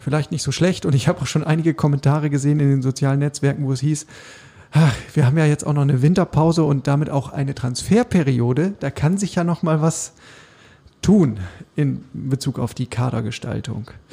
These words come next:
Ja, wie geht man jetzt mit dem Ganzen um im Hertha-Lager? Äh, Marton Dardai hat sich bei Instagram geäußert, hat, äh, sehr emotionale und offene,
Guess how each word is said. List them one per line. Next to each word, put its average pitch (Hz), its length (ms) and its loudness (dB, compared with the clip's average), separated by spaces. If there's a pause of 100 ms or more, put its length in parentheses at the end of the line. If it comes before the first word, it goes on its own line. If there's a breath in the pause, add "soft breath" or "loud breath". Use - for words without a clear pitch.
(560 loud breath)
Ja, 151 160 4
wie 185 100 4
geht 226 160 2
man 226 100 4
jetzt 226 220 2
mit 208 160 4
dem 202 240 4
Ganzen 180 360 0
um 165 380 2 (100)
im 135 120 0
Hertha-Lager? 127 880 0
Äh, 139 140 -2
Marton 156 400 0
Dardai 175 340 2
hat 160 140 2
sich 156 120 -6
bei 143 140 0
Instagram 170 840 0
geäußert, 165 600 -2
hat, 143 240 -2
äh, 143 300 0
sehr 151 260 2
emotionale 170 760 2
und 143 280 -2
offene, 165 440 2